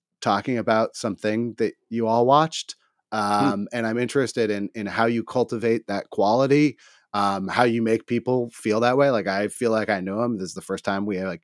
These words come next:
Speaker 1: ever had talked. And generally, like, what it's like spending many, many hours a week watching things on a screen <laughs> and then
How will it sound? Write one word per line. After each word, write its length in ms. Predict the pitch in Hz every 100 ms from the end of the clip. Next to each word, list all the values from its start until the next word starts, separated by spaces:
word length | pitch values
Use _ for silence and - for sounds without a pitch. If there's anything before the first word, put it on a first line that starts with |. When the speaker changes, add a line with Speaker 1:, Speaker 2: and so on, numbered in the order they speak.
| _
Speaker 1:
ever 280 | 98 87 90
had 200 | 92 82
talked. 440 | - 101 117 - - _ _ - 147
And 180 | 160
generally, 600 | 123 156 170 160 147 135
like, 420 | 120 113 104 - - _ _ _ _ _ -
what 280 | 101 117
it's 220 | 127 - 101
like 480 | 101 113 113 - -
spending 960 | - - 101 104 107 107 107 101 95 - _ _ _ _ _ _ _ _ -
many, 420 | 107 110 120 131
many 360 | 117 110 120 101
hours 420 | 104 113 117 104
a 80 | 95
week 380 | 110 110 - - _ _ -
watching 600 | 90 98 113 - 120 101
things 320 | 113 110 98
on 160 | 107 101
a 60 |
screen 580 | - - 107 117 123 131 - -
<laughs> 160 | _
and 180 | 107 101
then 420 | 101 98 95 95